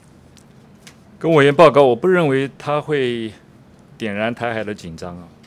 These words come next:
事实上，维持一个很好的台美关系跟维持一个两岸的关系，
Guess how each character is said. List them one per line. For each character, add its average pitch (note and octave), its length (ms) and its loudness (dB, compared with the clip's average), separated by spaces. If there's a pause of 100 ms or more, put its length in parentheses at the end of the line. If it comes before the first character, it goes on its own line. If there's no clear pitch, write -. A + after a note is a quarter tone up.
(100)
事 - 280 -10
实 D3+ 60 -8
上， C#3 440 -2 (1160)
维 C#3+ 160 -2
持 D#3+ 160 -6
一 E3+ 80 0
个 D#3 120 0
很 C#3 260 -8
好 A#2 120 -4
的 A2 120 -4
台 A#2 200 -8
美 A#2 180 -8
关 A#2+ 240 -6
系 A#2+ 240 -14
跟 B2 220 -10
维 A#2+ 120 -6
持 A#2 160 -14
一 B2 60 -12
个 A#2 120 -6
两 F#2+ 180 -10
岸 A2+ 160 -8
的 G2+ 80 -10
关 G#2 260 -12
系， G2+ 340 -18